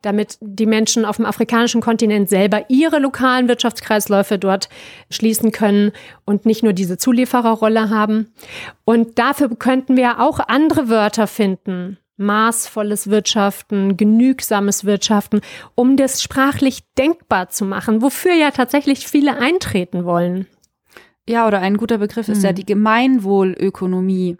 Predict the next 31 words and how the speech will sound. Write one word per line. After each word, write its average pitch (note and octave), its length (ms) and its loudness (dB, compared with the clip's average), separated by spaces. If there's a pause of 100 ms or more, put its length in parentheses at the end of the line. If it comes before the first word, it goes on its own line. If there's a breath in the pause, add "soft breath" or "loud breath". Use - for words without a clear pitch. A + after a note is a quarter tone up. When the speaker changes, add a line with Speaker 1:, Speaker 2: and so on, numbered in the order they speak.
(140)
Speaker 1:
Ja, G#3+ 240 0
voll. G3 420 2
Speaker 2:
Das, - 100 -20 (200)
da G3+ 140 0
steckt A#3 320 -4
schon C#4+ 280 4 (280)
einiges A3+ 560 2
drin, C4 340 2
aber A3+ 240 0
ich G#3 100 -4
glaube, B3 340 2
dass A3+ 180 -4
der A3+ 100 -2
Begriff A3 280 -4
trotzdem, A#3+ 720 -2 (320 loud breath)
wenn G#3 140 0
man A3 120 2
ihn G#3+ 80 0
zum G#3+ 160 -4
ersten - 300 -2
Mal G#3 100 2
hört, G#3+ 240 2
eine A3 140 2
gewisse A#3+ 400 0
Zugänglichkeit A3 840 -2
hat. - 300 -4 (500 loud breath)
Speaker 1:
Ich A#3 260 0
würd's D4 200 0
noch D#4 180 2
kurz D4+ 240 0
erklären. A#3+ 680 0